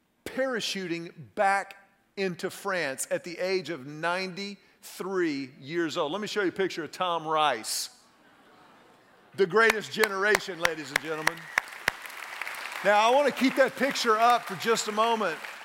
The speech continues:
and ask you, what's your excuse? I mean, that is salty. Ninety-three years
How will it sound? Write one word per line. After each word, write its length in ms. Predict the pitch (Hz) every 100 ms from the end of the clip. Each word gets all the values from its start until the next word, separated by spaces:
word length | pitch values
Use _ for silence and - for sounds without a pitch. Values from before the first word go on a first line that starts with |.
| - - - - - - - - - - _ _ _ _ _
and 140 | 170
ask 320 | 202 220 -
you, 260 | 196 165 139 120 _ _ _ _
what's 200 | 196 196
your 160 | 214 185
excuse? 560 | - - 139 101 - - _ _ _ _ _ - - - -
I 120 | 196
mean, 180 | 208 202
that 240 | 190 294 262
is 160 | 185
salty. 720 | - - 254 254 247 240 165
Ninety-three 2000 | 147 160 202 233 277 294 285 285 285 269 - - - - - 240 240 240 208 175 165 - _ _ -
years 480 | 151 226 233 226